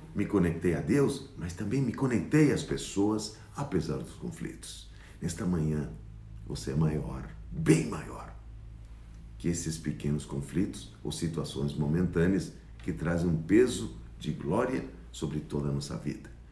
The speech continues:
Quero orar por você. Amém? Senhor Deus e Pai, nesta manhã, nós colocamos nossa vida,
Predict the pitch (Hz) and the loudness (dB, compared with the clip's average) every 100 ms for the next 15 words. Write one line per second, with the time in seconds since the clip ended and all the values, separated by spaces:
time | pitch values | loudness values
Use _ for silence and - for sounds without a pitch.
0 | - - - 110 113 120 110 104 90 - | -18 -10 -4 0 0 0 0 -2 -2 -2
1 | 107 - - - - - - - 139 127 | -2 -2 -6 -14 -16 -16 -14 -6 2 4
2 | 143 - - - - - - - - - | 4 -2 -10 -16 -16 -16 -18 -18 -12 -2
3 | 107 95 82 76 80 80 80 - - 80 | 4 6 6 6 8 8 8 4 -6 -6
4 | - 71 64 62 65 80 80 78 71 71 | -2 -4 -4 -8 -2 0 0 -2 -2 0
5 | 71 69 - - - - - - - - | 0 -4 -12 -18 -20 -20 -20 -20 -12 -2
6 | 120 113 107 92 80 - 95 104 101 - | -2 0 2 2 2 4 4 4 0 -4
7 | - - - - 87 - - 82 101 78 | -10 -14 -14 -6 -4 -4 -4 2 2 2